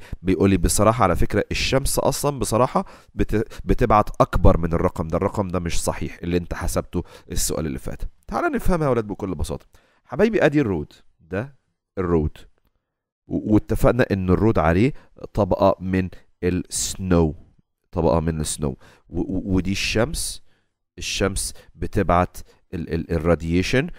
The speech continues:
هو الراديشن ده اللي هيسيح، أيوه، هيملت السنو. أنت قلت إن السنو استلم كام؟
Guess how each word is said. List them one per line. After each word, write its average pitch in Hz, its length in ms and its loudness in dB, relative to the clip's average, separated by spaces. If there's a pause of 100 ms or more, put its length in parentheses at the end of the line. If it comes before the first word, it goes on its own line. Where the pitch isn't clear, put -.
(160)
هو 95 260 8
الراديشن 85 560 0
ده 90 100 4 (120)
اللي 87 240 2
هيسيح، 87 800 0 (280)
أيوه، 82 220 -2 (160)
هيملت 90 720 -2
السنو. 101 520 4 (1300)
أنت 202 260 4
قلت 175 680 8
إن 123 140 6
السنو 139 720 10 (260)
استلم 147 600 4
كام؟ 135 400 6